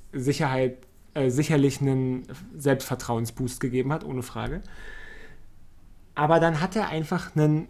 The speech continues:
eine Hand-O P, ja, wegen seines Karpaltunnelsyndroms. Also der Chirurg oder der Orthopäde oder was auch immer, also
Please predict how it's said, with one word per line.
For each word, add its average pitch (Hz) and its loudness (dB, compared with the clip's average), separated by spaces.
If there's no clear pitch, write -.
eine 135 2
Hand-O 160 2
P, 110 -4
ja, 131 2
wegen 131 6
seines 123 2
Karpaltunnelsyndroms. 120 -2
Also 147 4
der 147 6
Chirurg 185 6
oder 143 4
der 143 4
Orthopäde 160 4
oder 143 6
was 131 0
auch 156 -2
immer, 151 -2
also 139 4